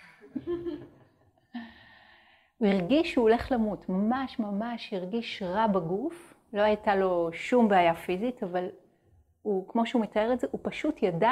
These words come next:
שהוא הולך למות. ואחר כך הוא גם התפלא למה בעצם הוא לא ביקש עזרה, או דיבר עם,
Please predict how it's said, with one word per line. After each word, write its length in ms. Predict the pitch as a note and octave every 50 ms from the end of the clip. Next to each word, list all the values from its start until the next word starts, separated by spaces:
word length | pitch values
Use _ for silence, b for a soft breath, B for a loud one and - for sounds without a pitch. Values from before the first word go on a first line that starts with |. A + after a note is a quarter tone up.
| C#4+ C#4
שהוא 180 | - A#3 G3
הולך 240 | F#3 F#3 F3+ - -
למות. 400 | F#3 E3+ E3 E3 - - - _ _ _ _ _ b b b b b b b b b b b b b b b b b b b b _ _ -
ואחר 520 | G3+ F3+ F#3+ F#3+ G3+ - - - - - G#4+ A#4+ A#4+ A4+ A#4
כך 260 | - - A#3+ G#3+ - -
הוא 140 | C4 A3+
גם 140 | F#3+ A#3 A3+
התפלא 580 | A3 G#3 - - - - G#3 G#3+ B3+ C#4+ D4 A#3+ G#3+ A3 B3 C4 C#4 - -
למה 420 | A3 G#3+ A3 A#3+ B3+ B3+ C#4 C#4
בעצם 560 | A#3 G3 A3 - - A3+ A#3 - - - C4 A#3
הוא 160 | G3+ F#3+ F3+
לא 1040 | F3+ F#3 G#3 A3 A3+ A3 G#3+ G#3+ G#3 G3+ G3+ G3 F#3 F3+ F3 E3 E3 - - - - - - - - - - - - -
ביקש 460 | - F#3+ G3+ - - A#3+ B3 - -
עזרה, 640 | F#3+ D#3+ D#3 F#3+ E3 G3 A3 A#3+ A#3+ A#3 A3+ G3+
או 800 | F3+ E3+ E3 E3 E3 E3 E3 D#3 D3 C#3 - - A2+ A2+ - - F#3+
דיבר 320 | F#3+ F3 E3 G3+ G3+ G3
עם, 400 | F#3+ F#3+ F3+ F3+ F3 F3 E3+ -